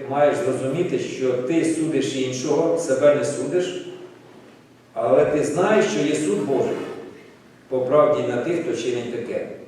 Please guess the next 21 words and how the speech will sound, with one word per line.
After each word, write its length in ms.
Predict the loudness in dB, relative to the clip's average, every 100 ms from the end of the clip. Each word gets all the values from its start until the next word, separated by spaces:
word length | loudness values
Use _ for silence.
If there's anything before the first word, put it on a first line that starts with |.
| -20 -20 -20 -20 -20 -20 -20 -20 -14
І 80 | -6
ти 200 | -2 2
думаєш, 400 | 4 6 4 2
що 280 | 0 -2 -2
ти, 140 | -2
судячи 460 | -2 -2 -2 -2 -2
іншого, 720 | -2 -4 0 4 4 4 0 -6 -10 -16 -20 -20 -20 -10
е, 60 | -6
і 120 | -4
сам 340 | 0 2 4
робиш 260 | 4 4 2
те 240 | 0 0 2
ж 60 |
саме, 600 | 2 4 4 4 0 -2 -4
що 100 | -6
ти 140 | -2
втечеш 480 | -2 -2 0 0 2
від 60 | -2
суду 380 | -4 -4 -2 -2
Божого. 340 | -2 -2 -4 -6 -10 -14 -18 -20 -20 -20 -16 -4
Ні.» 380 | -2 0 -2 -6